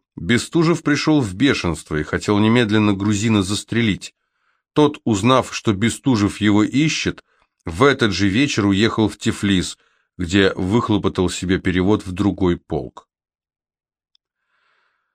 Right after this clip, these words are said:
«Женщины, как воздух, были его стихией», писал о дербентской жизни Бестужева бывший офицер Кавказского корпуса Андреев.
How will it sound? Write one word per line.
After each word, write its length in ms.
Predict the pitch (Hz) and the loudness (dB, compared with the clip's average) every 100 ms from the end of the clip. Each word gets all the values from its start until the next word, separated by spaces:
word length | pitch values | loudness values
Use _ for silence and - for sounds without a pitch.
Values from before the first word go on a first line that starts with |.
| _ _ _ - | _ _ _ -8
«Женщины, 680 | 92 160 143 - 180 170 | 0 2 2 0 0 0
как 260 | 156 143 117 | 2 0 0
воздух, 520 | 107 165 143 127 101 | 4 4 4 2 0
были 220 | 101 107 | 2 2
его 240 | 104 101 104 | 4 2 0
стихией», 600 | - 104 - 107 101 92 | 0 -4 0 2 2 2
писал 600 | 98 95 104 98 95 - - | -2 -2 2 2 0 -4 -2
о 140 | 92 | -2
дербентской 760 | 85 92 80 98 92 - - 95 | 2 0 2 2 2 -2 -2 -2
жизни 380 | 85 92 92 | 0 -2 -2
Бестужева 600 | 85 82 - 120 101 98 | -2 -4 -2 2 4 2
бывший 380 | 85 101 - 92 | 4 2 2 -2
офицер 400 | 82 85 - 95 | -2 -4 0 -2
Кавказского 760 | - 85 - 101 92 - 95 87 | 0 -4 0 0 0 -2 -2 0
корпуса 520 | 98 90 - - 92 | 2 0 -2 -2 0
Андреев. 500 | 92 92 87 78 - | 2 2 0 -2 -8